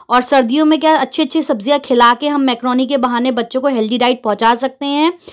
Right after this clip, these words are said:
और सबसे बड़ी बात है दोस्तों, ये मैंने किसी अपने रिलेटिव के यहाँ शूट करी थी, because उनके हाथ की मेरे बेटे को, आयुष को, छोटे बेटे को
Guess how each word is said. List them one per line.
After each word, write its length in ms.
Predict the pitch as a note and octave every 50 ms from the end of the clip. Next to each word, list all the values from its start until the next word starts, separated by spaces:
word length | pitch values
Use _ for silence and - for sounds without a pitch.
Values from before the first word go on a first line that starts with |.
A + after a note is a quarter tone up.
| - - - - - -
और 180 | C4 D4 E4+ F#4
सबसे 240 | - F#4 - - E4+
बड़ी 160 | F#4+ F#4+ E4+
बात 220 | E4 F4 E4+ E4+
है 60 | F#4
दोस्तों, 300 | E4+ E4+ E4+ E4+ - F#4+
ये 100 | F4 F4+
मैंने 200 | E4 E4 E4 D#4+
किसी 220 | D4+ E4+ D#4 - F4
अपने 180 | C#4+ C#4 E4
रिलेटिव 320 | D4 B3+ B3 - D4 D4 C4
के 100 | - D#4+
यहाँ 240 | D#4 D#4 D#4+ D#4+ D#4
शूट 280 | - - D#4 D#4 C4
करी 180 | - D#4+ D4+ D4+
थी, 120 | D#4+ E4+
because 400 | C4 C#4+ A#3 C#4 C#4+ D4+ E4 D4+
उनके 280 | B3 C4+ C4+ C4+ D4 E4+
हाथ 220 | D#4+ D#4 D4 C#4
की 140 | D4+ - D#4
मेरे 200 | C#4+ C#4+ C4+ C#4+
बेटे 260 | A#3 A#3+ A3+ A#3 C4
को, 240 | C4 C#4+ B3+ C4 -
आयुष 320 | - G#3+ A3+ B3 C4 B3 -
को, 140 | - D4 D4
छोटे 260 | C#4 C#4 B3+ C4+ C#4
बेटे 200 | C4 C4 C4 C4+
को 200 | C4+ F4 G4